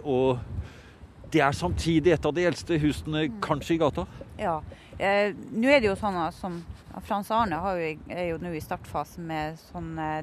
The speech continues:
Speaker 2: dendroprosjekt med å prøve å få kartlagt litt, eh, og tatt prøver for å få god dokumentasjon. Så, men ifølge skriftlige kilder så tror vi jo at det her er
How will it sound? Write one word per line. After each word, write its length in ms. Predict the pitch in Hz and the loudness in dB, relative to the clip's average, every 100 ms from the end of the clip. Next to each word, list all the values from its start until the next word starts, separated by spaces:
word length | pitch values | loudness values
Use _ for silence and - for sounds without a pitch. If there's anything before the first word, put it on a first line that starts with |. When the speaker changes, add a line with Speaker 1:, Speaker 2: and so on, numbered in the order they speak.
| 160 | 0
Speaker 2:
dendroprosjekt 960 | 240 214 147 - 147 - 165 - - | 0 0 -2 -8 -12 -10 -12 -12 -12
med 140 | 175 151 | -8 -6
å 60 | - | -4
prøve 220 | 208 180 | -2 -2
å 160 | 147 143 | -4 -8
få 140 | - - | -12 -10
kartlagt 520 | - - - 151 180 | -10 -10 -8 -8 -8
litt, 320 | 180 - - | -10 -10 -6
eh, 180 | 160 151 | -4 -4
og 120 | 156 | -6
tatt 140 | 196 185 - | -6 -6 -2
prøver 500 | 269 262 170 135 - - - - - - | 4 6 4 2 -4 -10 -14 -12 -12 -6
for 100 | 190 | -4
å 40 | 180 | -2
få 320 | 240 208 175 | 2 4 4
god 220 | 220 208 | 0 0
dokumentasjon. 760 | 185 - 175 156 190 247 202 175 | -2 -4 -4 -4 -2 0 0 2
Så, 200 | 220 196 - - - - - | 2 2 -2 -16 -14 -12 -2
men 120 | 233 | 2
ifølge 460 | 247 - 294 269 226 | 2 4 4 4 0
skriftlige 540 | - 349 381 - 190 | -2 -2 -2 0 0
kilder 340 | 196 254 190 180 | 2 6 6 6
så 160 | - 262 | 4 0
tror 220 | 285 226 | 4 4
vi 100 | 185 | 4
jo 80 | 170 | 4
at 100 | 170 | 2
det 120 | 185 | 4
her 280 | 180 180 156 | 8 8 8
er 380 | 156 160 156 | 6 8 8